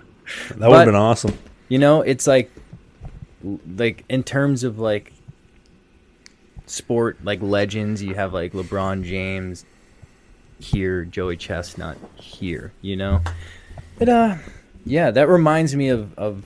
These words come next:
Speaker 2: of sex. And, uh, you traveling, sorry, not
Speaker 1: <laughs>
Speaker 2: sex. You traveling home, and you're back in Canada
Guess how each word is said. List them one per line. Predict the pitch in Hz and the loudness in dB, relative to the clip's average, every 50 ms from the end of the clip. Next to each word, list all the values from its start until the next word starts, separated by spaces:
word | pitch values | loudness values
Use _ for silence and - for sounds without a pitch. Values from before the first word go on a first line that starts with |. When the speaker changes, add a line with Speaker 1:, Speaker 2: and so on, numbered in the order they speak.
| - _ - | -20 _ -14
Speaker 2:
of | 65 85 92 85 - | -12 -12 -12 -12 -14
sex. | - - - 123 117 95 - - - - | -14 -6 -4 -2 -2 -2 -4 -8 -12 -8
And, | - 117 120 - | -6 -6 -6 -4
uh, | 98 92 - | -6 -6 -4
you | 131 147 165 | -2 -2 -2
traveling, | - - - 147 131 131 110 110 92 92 | -2 0 2 2 2 2 2 0 -6 -8
sorry, | 90 - 117 104 95 82 85 | -6 -4 -2 -2 0 -2 -2
not | 95 95 95 - | -2 -2 -4 -4
Speaker 1:
<laughs> | - | -6
Speaker 2:
sex. | - - 107 98 95 - - _ - - | -10 -8 -6 -6 -8 -8 -14 _ -10 -4
You | 139 165 190 | -2 -2 0
traveling | 165 - - - 151 147 156 156 139 143 135 127 120 117 117 - - - - | 0 -2 2 2 4 4 4 4 4 4 4 4 2 0 -4 -6 -10 -16 -10
home, | - 135 147 143 135 120 110 104 107 - _ - - - - - - - - _ - _ _ _ _ _ - | -2 2 2 4 4 4 2 0 -4 -6 _ -20 -20 -20 -20 -20 -20 -20 -20 _ -20 _ _ _ _ _ -6
and | - 110 | -4 -2
you're | 107 110 | -2 -2
back | 98 - - 123 123 120 113 110 - - - - - _ _ - | -2 -2 0 0 2 0 0 -4 -6 -14 -20 -20 -20 _ _ -14
in | 107 107 | -14 -14
Canada | - - - - 123 113 117 117 110 104 110 110 104 104 107 | -14 -14 -8 -4 -2 0 0 0 0 0 2 2 0 0 -2